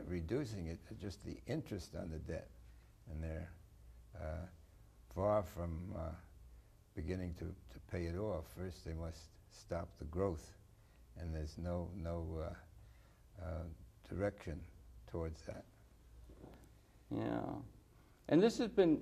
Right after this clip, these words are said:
Speaker 2: this has been growing. I wonder from your perspective, or maybe we, we, we do want to zero in on this. This, we'll be talking a great deal about that. But I wonder from,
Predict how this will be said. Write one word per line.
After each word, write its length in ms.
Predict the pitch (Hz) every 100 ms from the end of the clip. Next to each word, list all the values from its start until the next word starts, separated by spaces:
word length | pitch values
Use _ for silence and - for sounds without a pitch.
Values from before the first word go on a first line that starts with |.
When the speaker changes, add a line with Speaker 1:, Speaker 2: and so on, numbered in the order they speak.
| 151
Speaker 2:
this 200 | 226 226
has 180 | 302 202
been 240 | 185 151
growing. 320 | 143 156 151
I 20 |
wonder 260 | 196 311 320
from 220 | - 175
your 160 | 160 165
perspective, 480 | 151 131 175 175 170
or 100 | 196
maybe 340 | 220 214 196 - -
we, 100 | 175
we, 280 | 208 175 185
we 220 | 165 160 170
do 200 | 214 254
want 200 | 196 151
to 60 |
zero 460 | 120 135 131 120 123
in 160 | 117
on 120 | 113 107
this. 180 | 113
This, 120 | 143 139
we'll 320 | 120 127 151
be 140 | 143 135
talking 340 | 147 139 131
a 40 | 120
great 300 | 131 123 117
deal 240 | 131 123
about 380 | - - - -
that. 240 | 113 - - - - -
But 80 | -
I 60 | 190
wonder 240 | 226 247
from, 260 | - 156